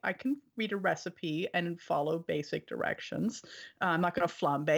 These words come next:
anything, but I can cook, <laughs> you know, if, if the directions are there and I, I have step-by-step instructions. Um, but after moving in with, with her, it was like, "Oh, okay, so there are these options. There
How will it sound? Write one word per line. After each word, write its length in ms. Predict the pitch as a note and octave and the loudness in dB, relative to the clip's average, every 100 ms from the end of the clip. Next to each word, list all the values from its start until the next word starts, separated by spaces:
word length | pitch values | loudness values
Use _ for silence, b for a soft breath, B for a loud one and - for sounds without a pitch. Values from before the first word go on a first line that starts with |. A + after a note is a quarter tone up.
| A#3+ | 4
anything, 680 | F3+ C#3+ C#3+ C#3+ D3 A3+ G3+ | 2 0 -4 -6 -4 -4 0
but 300 | E3 D3+ - - | 2 2 -2 -4
I 120 | G3+ | -2
can 200 | C#4+ C4 | -2 -6
cook, 840 | - C#4+ B3 A#3+ - C4 - - - _ | 0 4 4 2 0 -2 -2 -14 -20 _
<laughs> 260 | - - | -20 -8
you 280 | C#4+ D4 B3+ | -4 2 2
know, 200 | A3 G#3 | 2 0
if, 280 | A#3+ A3 G#3+ - | 0 0 -4 -4
if 200 | G3+ - | -6 -2
the 80 | A3 | -2
directions 580 | C#4 F#4 G4 - A3+ G#3 | 0 0 0 -2 -4 0
are 160 | F#3 | 0
there 220 | F3+ E3 F3 | 0 -2 0
and 100 | F3 | 0
I, 100 | F3 | 0
I 120 | F#3+ F3+ | -2 -2
have 160 | G3+ | -4
step-by-step 680 | - F#3 - G2 - G#3 - | -2 -4 0 -2 0 -2 -2
instructions. 680 | A3+ - D4+ - E3 E3+ - B B B B A3+ | -6 0 0 0 -6 -8 -10 B B B B 2
Um, 360 | A3 A3 A3+ b b _ - | 4 4 0 b b _ 4
but 120 | B3+ | 6
after 240 | B3+ B3 A#3+ | 6 4 -2
moving 320 | A#3+ A3+ A3 | -2 -2 -4
in 120 | G3+ | -4
with, 240 | F#3 F#3 - _ | -4 -6 -8 _
with 260 | G3+ G3+ F#3+ - | -4 -2 -2 -2
her, 480 | F4+ G#4+ G3 G3 B3 | 0 6 6 6 4
it 120 | - | 0
was 220 | A3+ A#3 B3+ | -6 -4 0
like, 240 | C4+ - | -2 -2
"Oh, 420 | E4 - - - G3+ _ - - | -4 0 0 0 -8 _ -12 -4
okay, 320 | E4 - E3+ | -2 2 0
so 280 | G#3 A#3 A#3 | 4 6 4
there 300 | A3+ B3+ - | 6 2 4
are 140 | B3+ | 2
these 220 | C#4 B3 - | 2 -4 -4
options. 480 | C#3 - E3 D3+ | -8 -8 -12 -8
There 180 | - E3+ | 0 0